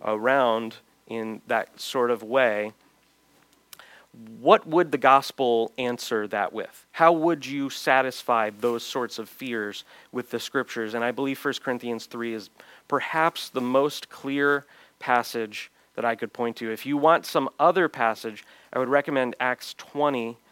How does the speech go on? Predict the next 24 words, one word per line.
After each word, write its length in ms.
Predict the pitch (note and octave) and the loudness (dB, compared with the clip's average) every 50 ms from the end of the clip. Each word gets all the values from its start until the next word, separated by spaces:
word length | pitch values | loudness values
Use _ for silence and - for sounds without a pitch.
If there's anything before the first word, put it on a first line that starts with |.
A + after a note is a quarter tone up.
| _ - _ | _ -20 _
when 200 | - B2 B2 A#2+ | -4 -4 -4 -2
Paul 260 | - - C#3 C3+ C3 C3 | -2 2 4 4 6 4
is 180 | B2 A2+ G#2 | 4 0 -4
leaving 460 | A2+ A#2+ B2+ C#3+ D3+ C#3+ D3+ C#3+ C3+ | -10 -8 -8 -6 -4 -4 -2 -2 -2
the 140 | B2 B2 B2 | -4 -4 -6
Ephesian 520 | A#2+ - - C3+ C3 B2+ A#2+ B2 A#2+ A#2+ A2+ | -8 -8 -8 -8 -8 -8 -6 -6 -6 -6 -6
church 560 | - - - C3+ A#2+ A#2 A2+ - - - - _ - - _ - | -6 -2 0 0 2 0 0 -4 -8 -14 -14 _ -20 -20 _ -10
and 160 | - A2+ A2 A#2 | -8 -6 -6 -6
he 80 | A2+ | -8
calls 340 | - - C#3+ C#3 C#3 C#3 A#2+ | -2 2 4 4 4 4 2
their 280 | - B2+ A#2+ B2 - - | 0 0 0 2 2 2
elders 420 | C3+ C#3 C#3 B2 B2 A#2 G#2 - | 0 0 0 0 -2 -6 -6 -10
together. 400 | - A#2 G#2+ A#2+ A2+ A#2 A2+ G#2 - - - - - _ | -8 -4 -2 -2 -2 -2 -4 -6 -8 -14 -20 -20 -14 _
The 100 | - C3+ | -4 -4
reason 320 | B2+ B2+ E3+ G3 F3+ D#3 C#3+ | -2 0 -2 -2 0 2 2
I 80 | B2+ | 2
didn't 380 | B2 A2+ - F3 F3+ F3+ D3 - | 2 0 0 0 2 2 0 -2
choose 280 | - - C#3 C3 A#2+ A2 | -4 -6 -6 -4 -2 0
that 200 | B2 A#2 A2+ - | 0 0 0 0
passage 400 | C3 A#2+ A#2+ - - A#2 G#2+ A#2 | 0 0 0 -2 -6 -10 -10 -10
is 100 | A#2 - | -10 -10
because 400 | _ - B2 A2 - B2+ A2+ G2+ | _ -12 -6 -2 -2 -2 0 4
that 180 | C3 C3+ - | 4 4 4
was 300 | - B2 A#2 G#2+ - - | 2 0 -6 -8 -10 -14